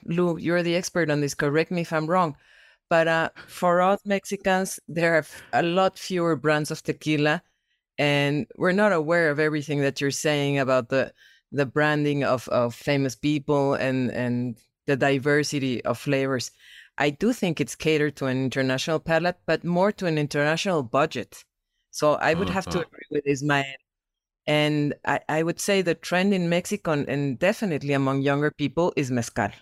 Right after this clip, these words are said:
Speaker 1: And
Speaker 2: Huh.
Speaker 1: you're an expert in mezcales. So even tequila is, is seen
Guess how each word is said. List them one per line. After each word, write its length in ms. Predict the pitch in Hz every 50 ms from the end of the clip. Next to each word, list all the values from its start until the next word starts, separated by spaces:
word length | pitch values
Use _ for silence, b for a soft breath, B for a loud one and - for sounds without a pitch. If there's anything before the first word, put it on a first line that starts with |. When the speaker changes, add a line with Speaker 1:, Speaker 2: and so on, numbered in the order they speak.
| _ _ _ _ _ _ _ _ _ _ _ _ _ _ _ _ _ _ _ _ _ _ _ _ _ - -
Speaker 1:
And 200 | 131 135 127 127
Speaker 2:
Huh. 160 | 131 190 196
Speaker 1:
you're 160 | 175 160 151
an 80 | 143 131
expert 420 | - _ _ _ _ - 143 139
in 140 | 139 139 139
mezcales. 640 | 139 131 - - - 151 147 139 135 120 113 - -
So 440 | - - - 165 165 156 143 123 - b b b b b b b b b
even 300 | - 190 196 185 208 208
tequila 600 | 202 - 220 - _ - - 202 214 226 233 233 233
is, 240 | 214 202 202 - -
is 200 | - 170 - -
seen 440 | - - 180 185 196 196 202 208